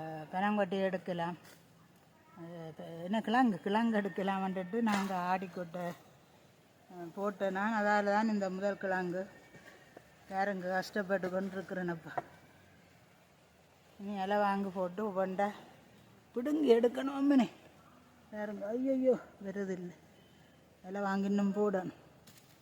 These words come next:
சரியா, இந்த வயதுல இப்படி பாருங்க, ஆடியில போட்டபடியா தான் இந்த பனங்கு, ஆ,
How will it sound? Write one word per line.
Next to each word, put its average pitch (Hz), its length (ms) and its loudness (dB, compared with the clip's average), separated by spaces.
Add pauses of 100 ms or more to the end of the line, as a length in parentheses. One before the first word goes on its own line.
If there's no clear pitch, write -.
(240)
சரியா, 208 460 -4 (260)
இந்த 180 200 -4
வயதுல 202 500 2 (1300)
இப்படி 196 240 -10 (420)
பாருங்க, 196 400 10 (240)
ஆடியில 214 540 10 (100)
போட்டபடியா 196 640 12
தான் 247 180 12
இந்த 208 180 12
பனங்கு, 190 560 10 (580)
ஆ, 170 280 0